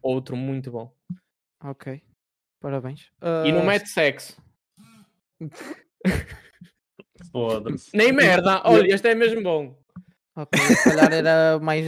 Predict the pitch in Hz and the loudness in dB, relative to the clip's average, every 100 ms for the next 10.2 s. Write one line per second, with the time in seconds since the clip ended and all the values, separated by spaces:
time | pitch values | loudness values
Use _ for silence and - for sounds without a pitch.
0 | 160 165 151 - 156 156 156 156 151 - | -4 -6 -8 -2 0 0 0 -6 -6 -14
1 | 151 156 151 151 135 120 147 147 143 147 | -10 -10 -6 -2 -2 0 0 0 0 -4
2 | 147 143 143 143 139 143 143 123 - _ | -4 -2 -4 -4 -4 -6 -4 -8 -10 _
3 | _ _ _ - 120 113 - _ _ _ | _ _ _ -20 -16 -16 -20 _ _ _
4 | - 262 196 - 214 214 233 320 - 294 | -2 2 4 4 2 2 2 4 4 2
5 | - 240 226 147 - _ _ _ 269 226 | 0 -2 0 -2 -8 _ _ _ -2 0
6 | 269 262 - 170 135 151 185 - 294 143 | 0 0 -2 -6 -4 -4 -6 -10 -10 -8
7 | 123 156 165 - - 185 190 160 - 131 | -8 -8 -12 -10 -10 -6 -4 -6 -8 -8
8 | 185 165 - 180 165 139 120 123 123 120 | -8 -12 -12 -12 -12 -12 -12 -10 -10 -12
9 | - 131 123 - 247 214 240 226 202 156 | -8 -4 -2 -2 -2 -2 0 2 2 2
10 | 131 | -2